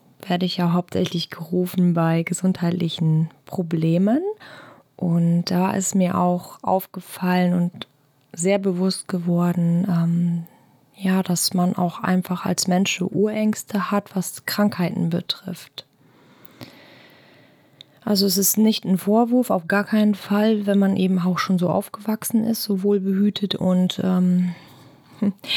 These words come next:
ja, solche Sachen wie, äh, nicht mit nassen Haaren nach draußen gehen, du wirst krank. Also es ist halt <laughs> alles das, was uns in,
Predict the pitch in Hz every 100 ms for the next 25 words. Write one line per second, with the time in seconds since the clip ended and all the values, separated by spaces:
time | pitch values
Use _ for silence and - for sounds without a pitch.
0 | - - 185 175 180 185 180 180 185 180
1 | 180 175 180 180 180 196 202 196 190 190
2 | 208 196 196 190 196 - 180 185 208 196
3 | 190 - 196 - 196 202 202 185 185 185
4 | - - 190 220 226 190 190 - 202 -
5 | 214 208 - 190 - 185 180 185 180 -
6 | 185 175